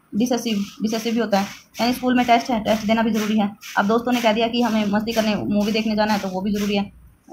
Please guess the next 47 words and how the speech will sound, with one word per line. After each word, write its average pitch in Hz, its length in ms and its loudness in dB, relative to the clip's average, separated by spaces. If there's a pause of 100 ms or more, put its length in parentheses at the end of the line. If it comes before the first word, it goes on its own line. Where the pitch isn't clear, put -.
(120)
तो 214 80 0
मस्ती 214 200 0
करना 220 180 0
भी 220 80 2
ज़रूरी 208 240 -2
है। 196 100 2
दुविधा 226 280 2
में 247 120 4
है 208 100 2
कि 233 180 0
अब 214 140 0
मैं 226 160 0
स्कूल 220 220 -2
में 220 60 -2
जाऊँ 202 220 2
या 214 100 2
मस्ती 196 220 -4
में 190 100 -4
करूँ, 170 220 -6
छोटे - 180 -12
बच्चे। 127 180 -6 (580)
वैसे 247 180 2
डेली 233 160 2
में 233 120 0 (240)
हम 220 180 0 (200)
parallel 220 320 4 (160)
दो 196 220 0
activity 190 300 -2
हो 185 60 -2
जाती 175 260 -2
हैं, 175 260 -6 (320)
ये 202 60 0
मजाक 196 240 2
के 190 80 -6
लिए 170 120 -4
था। 170 180 -6 (460)
bear 285 220 6
in 262 180 2
mind, 208 240 6 (680)
bear 240 260 4
in 262 140 2
mind 226 220 2
का 226 60 4
मतलब 208 180 0
है 240 100 2
याद 190 160 4
रखना, 175 260 -4